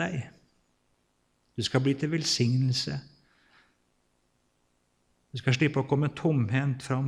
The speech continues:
for Gud på den store dagen. Vi skjønner det at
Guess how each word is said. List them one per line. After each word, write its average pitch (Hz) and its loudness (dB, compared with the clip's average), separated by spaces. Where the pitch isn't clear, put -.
for 147 -6
Gud 127 -2
på 113 -2
den 135 2
store 131 0
dagen. 113 -4
Vi 117 2
skjønner 196 8
det 180 10
at 180 6